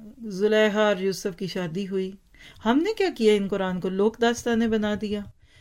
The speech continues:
यकीन कीजिए, अपनी हर बच्ची जिसकी अभी शादी नहीं हुई या हो चुकी है और वो परेशान है,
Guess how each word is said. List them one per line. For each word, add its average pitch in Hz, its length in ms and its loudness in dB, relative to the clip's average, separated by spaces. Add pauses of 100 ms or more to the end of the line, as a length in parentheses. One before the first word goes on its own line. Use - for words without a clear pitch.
(140)
यकीन 233 360 2
कीजिए, 220 280 2
अपनी 208 280 0
हर 185 360 -2
बच्ची 180 500 -6 (800)
जिसकी 190 280 -6
अभी 180 140 -4
शादी 175 360 -6
नहीं 170 300 -2
हुई 220 220 -2 (480)
या 196 100 0
हो 185 300 2
चुकी 233 340 -2
है 226 60 8
और 220 80 4
वो 196 120 -2
परेशान 175 640 -4
है, 170 140 -6